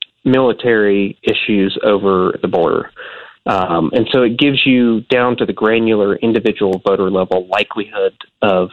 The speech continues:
each voter on each of those scores to have a propensity or probability to believe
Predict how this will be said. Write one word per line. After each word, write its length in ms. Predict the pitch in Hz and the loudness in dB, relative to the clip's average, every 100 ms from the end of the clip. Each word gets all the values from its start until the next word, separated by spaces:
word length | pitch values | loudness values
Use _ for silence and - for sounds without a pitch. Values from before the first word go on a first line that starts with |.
| - | 0
each 180 | 117 - | 0 2
voter 400 | 113 95 95 90 - _ _ | 0 2 2 0 -6 _ _
on 120 | 101 | -4
each 220 | 95 120 120 | 0 2 0
of 100 | 101 | 0
those 240 | 98 92 - | 0 0 -6
scores 640 | - 101 95 87 90 - - | 0 0 2 0 -2 -4 -2
to 400 | 117 98 92 98 92 | 0 2 2 0 0
have 200 | 92 98 | -2 0
a 60 | 95 | -2
propensity 840 | - 98 - 104 - 95 90 98 - | -4 -6 -4 -4 -2 0 0 -2 -2
or 100 | 101 | -4
probability 960 | - 104 101 95 98 98 95 90 90 _ - - - _ | -2 -2 -2 0 0 2 2 0 -2 _ -20 -20 -20 _
to 80 | 117 | -2
believe 300 | 104 113 | 2 2